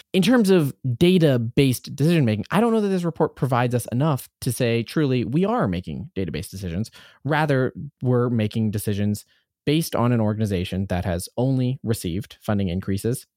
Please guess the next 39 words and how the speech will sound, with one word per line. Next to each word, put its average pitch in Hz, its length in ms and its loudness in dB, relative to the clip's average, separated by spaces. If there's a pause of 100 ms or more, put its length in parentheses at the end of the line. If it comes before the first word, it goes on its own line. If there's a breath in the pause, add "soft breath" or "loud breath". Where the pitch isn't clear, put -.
(120)
requesting, 208 520 0 (220)
"Hey, 247 340 -2 (180)
look 165 220 2
at 202 140 -2
this - 420 0
chart - 340 0
we 123 140 0
presented. 120 420 0 (200)
It 160 100 0
shows 110 260 0
we 101 120 0
need 95 180 -2
more 92 100 -2
funding." 80 340 -4 (320 loud breath)
And 131 160 0
I, 139 160 0
I 139 140 2
think 175 260 0 (140)
adding 160 400 4
additional 123 540 2
strength - 640 -4 (100)
to - 100 -4
the 104 160 -2
E 104 40 -4
P 92 180 -2
S, 147 240 -2 (160 soft breath)
who, 117 540 2 (160)
despite 170 400 0
council's 175 380 2
best 131 440 -2
efforts, 170 320 -2
they've 107 220 -2
never 110 500 0
been 120 160 0
able 104 280 -4
to 107 140 -10
rein 95 220 -4
in 92 120 -4
funding, 170 360 -4